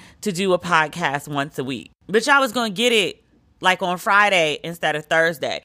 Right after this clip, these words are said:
But then Duchess Meghan Markle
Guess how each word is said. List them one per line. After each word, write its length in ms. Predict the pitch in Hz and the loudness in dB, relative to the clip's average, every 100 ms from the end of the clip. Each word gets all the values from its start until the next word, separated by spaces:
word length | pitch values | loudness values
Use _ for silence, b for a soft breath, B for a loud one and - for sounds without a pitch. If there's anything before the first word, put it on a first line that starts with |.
| _ 170 | _ -8
But 200 | 254 - | -6 0
then 500 | 370 339 247 254 330 _ _ _ _ - 185 | 2 4 2 -4 -10 _ _ _ _ -16 -2
Duchess 440 | 208 311 - 294 208 | 2 2 0 -6 -4
Meghan 460 | 202 262 233 214 | 0 0 0 -2
Markle 680 | 185 214 311 - 135 120 - | 4 4 4 -2 -8 -8 -12